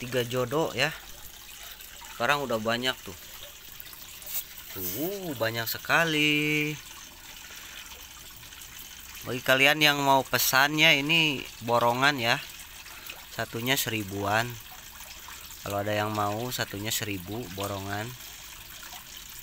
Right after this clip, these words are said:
Ini masih banyak kesananya. Bisa budidaya juga tuh. Kalau betinanya dua ribu.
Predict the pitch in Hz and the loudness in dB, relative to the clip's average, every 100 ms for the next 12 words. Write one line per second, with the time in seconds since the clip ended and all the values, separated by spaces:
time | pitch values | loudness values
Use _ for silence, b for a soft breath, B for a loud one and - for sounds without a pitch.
0 | - - - - - 113 123 113 107 101 | -14 -14 -14 -14 -10 -8 -4 -4 -4 -4
1 | 98 101 113 - - 95 95 101 123 - | -4 -4 -6 -6 -6 -6 -6 -6 -8 -10
2 | - - - - - - - - - - | -14 -16 -16 -16 -16 -16 -16 -16 -14 -16
3 | - - - - - - - - - - | -16 -14 -14 -14 -16 -16 -16 -16 -16 -16
4 | - - - - - - - - - - | -16 -16 -16 -16 -16 -14 -14 -14 -14 -16
5 | - - - - - - - - - - | -16 -14 -14 -14 -14 -16 -16 -16 -14 -14
6 | - - - - - - 110 - 110 107 | -14 -14 -14 -14 -14 -8 -4 0 2 2
7 | 107 107 104 98 104 98 110 110 110 101 | 2 2 0 -6 -8 2 4 4 0 0
8 | 107 101 117 117 - - - - - - | -6 2 2 2 -8 -14 -16 -16 -16 -18
9 | - - - - - - - - - - | -18 -18 -18 -18 -16 -16 -16 -16 -16 -16
10 | - - 117 113 117 - 127 120 117 135 | -16 -8 -4 -2 -2 4 4 4 4 2
11 | 131 123 117 117 110 113 127 | 4 4 4 2 -2 -4 -4